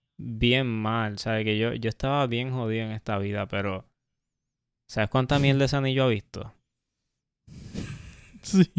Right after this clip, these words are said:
Speaker 2: mano.
Speaker 1: O sea,
Speaker 2: Yo creo que ya, ya, a lavarlo, venderlo y olvídate el anillo. <laughs>
Speaker 1: Sí, no, ya, ya, ya perdió el valor sentimental si había alguno. <laughs>
Speaker 2: Cuando están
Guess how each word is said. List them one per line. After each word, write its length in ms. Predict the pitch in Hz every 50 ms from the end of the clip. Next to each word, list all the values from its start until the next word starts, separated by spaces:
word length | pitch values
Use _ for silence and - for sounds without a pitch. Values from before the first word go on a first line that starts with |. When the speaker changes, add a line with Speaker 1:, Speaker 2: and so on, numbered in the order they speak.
| 160 - -
Speaker 2:
mano. 380 | 151 143 139 139 143 147 151 147 - - - - - - - - -
Speaker 1:
O 40 |
sea, 160 | - - 135 143
Speaker 2:
Yo 60 | 151
creo 120 | 151 160 175
que 160 | 190 196 196
ya, 120 | 190 185 185 185 185 180 180 175 170 165 156 151 147 147 139 135 131 131 127 127 127
ya, 300 | 131 131 139 170 214 254 269 269 285 277 269 269 269 262 254 247 240 240 233 233 226 220 196 190 - _ _ _ _ -
a 100 | 143 131
lavarlo, 520 | 131 123 123 143 180 214 220 214 202 175
venderlo 800 | 156 143 139 143 160 196 226 233 233 240 240 247 240 226 226 220 - _
y 80 | - 156
olvídate 400 | 139 131 131 135 135 147 151 170
el 140 | 165 165 165
anillo. 420 | 160 139 131 127 127 127 139 135 156 185 - - -
<laughs> 200 | - 135 - -
Speaker 1:
Sí, 340 | - - 127 127 135 139
no, 180 | 135 131 127 135
ya, 180 | 131 131 127 127
ya, 220 | 127 120 117 - - - - - - _ _ _ - - _ _ _ _ _ -
ya 240 | - 131 120 120 123
perdió 260 | - 147 143 151 156
el 80 | 156 151
valor 280 | 143 139 120 120 117
sentimental 760 | 107 131 131 127 143 139 139 135 127 123 - 117 110 113 113
si 160 | - - 123 117
había 300 | 107 110 113 107 117 120
alguno. 280 | - - - - 370 -
<laughs> 2500 | - - 381 - - 349 330 - - 135 233 - - - - - - - - - 220 190 160 - - - 196 - - - 208 196 196 175 170 170 - - - - 202 190 - - 190 196 170 - - - - - - - - - - - - - - - - - - 285 294 285 - - - 453 - - 247 196
Speaker 2:
Cuando 240 | - 214 202 190 190
están 180 | 180 - 190